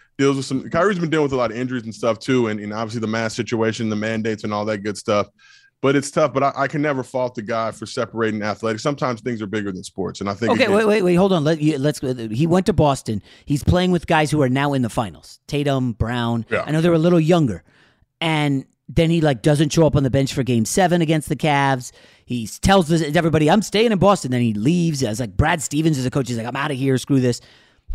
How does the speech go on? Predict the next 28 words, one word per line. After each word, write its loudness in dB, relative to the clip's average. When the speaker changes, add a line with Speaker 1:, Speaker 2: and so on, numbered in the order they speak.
Speaker 2:
Goes 6
to 0
the 4
Nets, 2
brings 0
Kevin 0
Durant, 2
keeps -4
getting 0
injured. 4
And -2
Josiah, 0
I -2
know 4
people 2
wanna 2
defend -6
Kyrie. -6
I -2
understand 0
that. -4
He's -4
very 2
well 2
liked -2
among -2
his -6
peers. -10